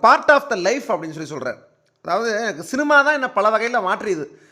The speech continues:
லைஃப் பத்தின point of view, வாழ்க்கைனா என்ன, வாழ்க்கையை நான் பார்க்குற விதம், வாழ்க்கையில வரக்கூடிய ஒவ்வொரு விஷயத்தையும் அணுகுற விதம், இது எல்லாத்தையுமே வந்து நான் சினிமாவை பார்த்து தான் கத்துக்கிட்டேன்." நாளைய இயக்குனர்ல வந்து நான் அப்போ வந்து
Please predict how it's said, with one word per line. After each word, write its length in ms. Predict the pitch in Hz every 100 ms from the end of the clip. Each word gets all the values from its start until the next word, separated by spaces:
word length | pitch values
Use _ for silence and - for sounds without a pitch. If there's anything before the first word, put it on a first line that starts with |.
| _ -
லைஃப் 400 | 165 240 277 -
பத்தின 400 | 233 226 220 202
point 280 | 202 220 220
of 100 | 202
view, 80 | 196
வாழ்க்கைனா 580 | 185 190 220 220 214
என்ன, 300 | 208 190 190
வாழ்க்கையை 480 | 180 190 226 233 202
நான் 240 | 175 190 208
பார்க்குற 200 | 196 175
விதம், 320 | 170 175 -
வாழ்க்கையில 360 | 175 226 240 226
வரக்கூடிய 360 | 196 190 185 180
ஒவ்வொரு 220 | 202 220
விஷயத்தையும் 480 | 196 226 220 196 190
அணுகுற 220 | 233 208
விதம், 300 | 180 185 - - _ -
இது 160 | 208
எல்லாத்தையுமே 600 | 226 277 285 277 269 294
வந்து 80 | 262
நான் 140 | 247
சினிமாவை 360 | 254 269 285 254
பார்த்து 300 | 214 208 233
தான் 120 | -
கத்துக்கிட்டேன்." 320 | 214 175 151 - _ _
நாளைய 540 | 175 208 269 277 240
இயக்குனர்ல 360 | 233 226 208 196
வந்து 160 | 196 233
நான் 460 | 226 196 170 147
அப்போ 160 | - 170
வந்து 500 | 170 220 202 160